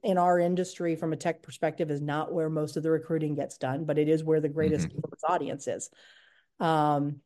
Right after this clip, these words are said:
Speaker 1: so you put those two things together. The apprentices come through and take a basic skills assessment online at apprenticareers dot org.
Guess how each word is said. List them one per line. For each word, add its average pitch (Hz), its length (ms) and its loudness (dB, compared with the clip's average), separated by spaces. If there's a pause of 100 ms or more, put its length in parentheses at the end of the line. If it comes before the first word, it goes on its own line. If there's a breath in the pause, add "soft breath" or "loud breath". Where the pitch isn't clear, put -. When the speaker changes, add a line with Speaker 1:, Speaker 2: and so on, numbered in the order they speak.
(160)
Speaker 1:
so 185 180 8
you 185 180 4
put 269 340 4
those 214 220 6
two 214 160 -2
things 185 200 0
together. 170 440 4
The 156 100 -2
apprentices 214 560 0
come 185 220 -6
through 180 240 0
and 156 100 0
take 170 200 2
a 151 60 6
basic 165 540 -2
skills 175 460 2
assessment 156 580 -2
online 151 640 0
at 147 80 0
apprenticareers 151 800 -2
dot 143 180 2
org. 170 380 4